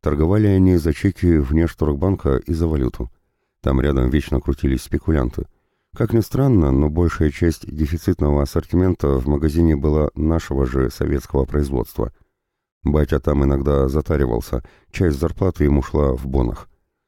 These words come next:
Родное государство и здесь наживалось на моряках.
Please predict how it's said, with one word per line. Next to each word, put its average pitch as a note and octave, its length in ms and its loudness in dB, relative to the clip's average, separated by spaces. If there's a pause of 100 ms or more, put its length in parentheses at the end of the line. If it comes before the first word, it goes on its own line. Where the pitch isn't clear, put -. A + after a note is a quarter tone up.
(120)
Родное C#2 460 2
государство F2+ 640 -2
и A#2 240 0
здесь D2+ 380 0
наживалось C#2 540 0
на C#2 60 -2
моряках. B1 500 -2